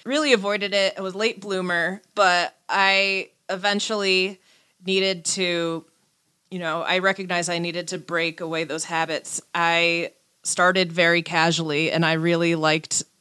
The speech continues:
that this coincided with the rise of dating apps, so I could have these casual dates and not worry about them being in my everyday life. If I felt like I bombed it,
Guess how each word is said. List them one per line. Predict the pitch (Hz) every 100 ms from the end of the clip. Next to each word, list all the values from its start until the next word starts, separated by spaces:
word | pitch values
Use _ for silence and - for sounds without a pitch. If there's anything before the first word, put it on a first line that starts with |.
| _
that | 190 156 151
this | 185 175 -
coincided | - 180 170 170 170 160 165
with | 151 160
the | 160
rise | 151 151 156
of | 151
dating | 165 156 156 156
apps, | 127 139 -
so | 175 165
I | 165
could | - 185
have | 170 170 156
these | 160 -
casual | - 160 160 185 185
dates | 175 170 165
and | 175 165
not | 165 -
worry | 165 170 175
about | 170 160 170
them | 160
being | 165 160 160
in | 156
my | 147
everyday | 127 151 165 170 175 170
life. | 151 151 190 -
If | 180 -
I | 165
felt | 165 175 -
like | 170 160
I |
bombed | 151 156 151 160 170
it, | 190 175